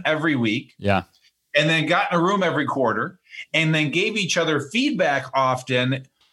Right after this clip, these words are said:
Speaker 1: just sitting in a room staring at each other, all the right stuff comes out. So the
Speaker 2: <laughs>
Speaker 1: point is, don't get too caught up in agenda, but I do teach a very specific agenda for each one of those things. Uh, but the idea is just create that meeting pulse with human beings,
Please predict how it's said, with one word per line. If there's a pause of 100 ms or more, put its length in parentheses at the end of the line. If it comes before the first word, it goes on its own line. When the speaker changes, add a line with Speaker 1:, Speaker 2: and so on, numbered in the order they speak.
(800)
Speaker 1:
just
sitting
in
a
room
staring
at
each
other,
all
the
right
stuff
comes
out.
So
the
Speaker 2:
<laughs>
Speaker 1:
point
is,
don't
get
too
caught
up
in
agenda,
but
I
do
teach
a
very
specific
agenda
for
each
one
of
those
things. (380)
Uh,
but
the
idea
is
just (140)
create
that
meeting
pulse
with
human
beings,